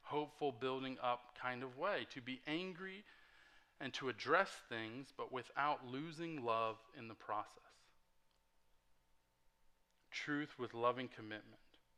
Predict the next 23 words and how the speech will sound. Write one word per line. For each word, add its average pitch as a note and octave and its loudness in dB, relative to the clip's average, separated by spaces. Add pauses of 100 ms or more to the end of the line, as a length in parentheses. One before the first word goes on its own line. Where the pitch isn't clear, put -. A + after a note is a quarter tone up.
(300)
We A#2+ 0
know C3 4
we D3+ 6
are D3 4
speaking C3+ -2
the A#2 -4
truth B2+ -4 (100)
in A#2 -6
love G#2 4
when G2+ -6
it A2 -8
does G#2+ -2
not G#2 -2
deceive B2+ -12 (1000)
and A2 -4
when G#2+ 0
it G#2+ -6 (100)
builds A#2 0
up G#2 4 (340)
the G#2+ -4
people G2+ -8 (120)
around G2 -4
us. - -18